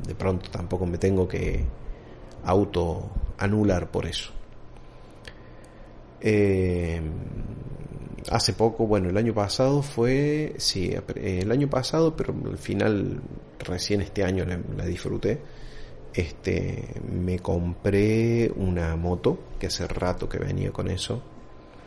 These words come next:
Este, el uso que le doy es de fin de semana,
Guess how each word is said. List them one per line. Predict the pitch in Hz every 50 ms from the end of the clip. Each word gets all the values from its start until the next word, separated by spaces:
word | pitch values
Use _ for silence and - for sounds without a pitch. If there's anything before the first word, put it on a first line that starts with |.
| - - - - - - - - - - - - - - - - - - - - -
Este, | - 92 - - - - - 90 87 85 82 80 82 85 87 90 92 - - - - 104 104 95 - - - - - - - - - - - - - - - - - - - - - - - - - - -
el | 113 113 113
uso | 127 135 127 - 139 110
que | - 101
le | 92 92
doy | 95 104 107 107 98 95
es | 90 87 85 92 92
de | 90 85
fin | - - - 95 92 90
de | 92
semana, | - - 92 92 90 92 92 95 110 135 175